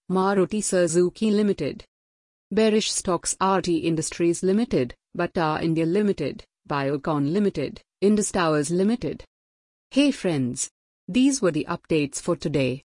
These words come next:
Thanks for listening. For more updates, follow our reports and recommendations. You can also contact your relationship manager or the nearest branch.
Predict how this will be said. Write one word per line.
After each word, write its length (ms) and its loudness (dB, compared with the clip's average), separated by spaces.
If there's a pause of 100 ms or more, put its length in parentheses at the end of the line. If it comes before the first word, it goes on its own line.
(280)
Thanks 420 0
for 140 0
listening. 520 0 (680)
For 140 0
more 220 2
updates, 640 -2 (220)
follow 320 0
our 200 2
reports 560 -6
and 200 -2
recommendations. 1000 -2 (380)
You 140 2
can 180 0
also 360 4
contact 500 0
your 140 4
relationship 720 0
manager 500 0
or 140 -2
the 100 2
nearest 540 2
branch. 560 -4